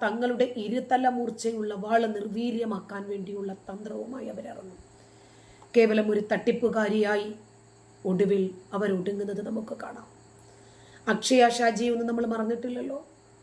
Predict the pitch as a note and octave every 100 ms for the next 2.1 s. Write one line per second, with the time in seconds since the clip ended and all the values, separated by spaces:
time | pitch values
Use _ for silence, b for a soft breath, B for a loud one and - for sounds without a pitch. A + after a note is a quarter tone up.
0 | - - - - - - G3+ G#3 G#3 A3
1 | G3 G3+ G3 G3 - - G#3 G#3+ G#3 G3
2 | F#3+